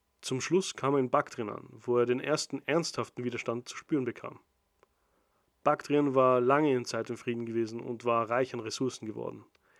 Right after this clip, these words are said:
Das Reich selbst war keineswegs schwach. Bei der Belagerung um Baktra kämpfte Antiochos angeblich an erster Front und er verlor sogar sein Pferd und angeblich sogar einige Zähne. Aber nach dem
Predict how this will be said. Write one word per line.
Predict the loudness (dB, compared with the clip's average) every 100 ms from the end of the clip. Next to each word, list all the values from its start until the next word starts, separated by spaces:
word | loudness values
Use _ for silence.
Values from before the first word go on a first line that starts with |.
| _ _
Das | -8 -2
Reich | 0 0
selbst | 2 2 2
war | -2
keineswegs | -2 0 0 -2 -6 -8
schwach. | -12 -12 -14 -20 _ _ _ _ _ _
Bei | 0
der | 2
Belagerung | 2 4 6 4 2
um | -2 -2
Baktra | -2 -4 -6 -6 -8 _ _ _
kämpfte | -2 0 0 -2
Antiochos | 0 0 -2 -2 -6
angeblich | -4 -2 -4 -6
an | -4
erster | -4 -2 -8
Front | -8 -8 -10 -14 -8
und | -6 -4
er | -8
verlor | 0 4 4
sogar | 4 2
sein | 0 -2 -8
Pferd | 0 4 4 2
und | -4 -4 -6 -12 _ -20 -20 _
angeblich | 2 4 4 2
sogar | -2 2 2
einige | 2 -2 -4
Zähne. | -4 -2 -2 -8 _ _ _ _ _ _ _ _ _
Aber | 4 6
nach | 4
dem | 2